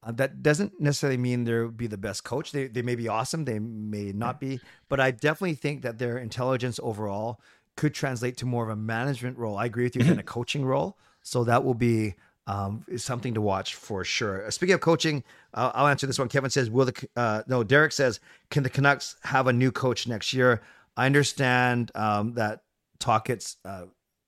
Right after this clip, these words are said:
Speaker 1: contract is two or three years. Does, does that ring a bell to you?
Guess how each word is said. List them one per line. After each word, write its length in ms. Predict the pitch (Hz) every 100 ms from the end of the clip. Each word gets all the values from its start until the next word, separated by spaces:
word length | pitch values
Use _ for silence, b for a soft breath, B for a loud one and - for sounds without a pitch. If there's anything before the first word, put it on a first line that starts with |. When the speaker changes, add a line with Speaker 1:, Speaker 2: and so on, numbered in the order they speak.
| _
Speaker 1:
contract 480 | - 113 113 110 104
is 200 | 117 98
two 360 | - - 120 117
or 140 | 101
three 240 | - 110 95
years. 480 | 92 90 82 82 -
Does, 240 | 110 113 -
does 160 | 117
that 200 | 113 127 135
ring 120 | 123
a 20 |
bell 320 | 110 110 151 -
to 80 |
you? 180 | 147 156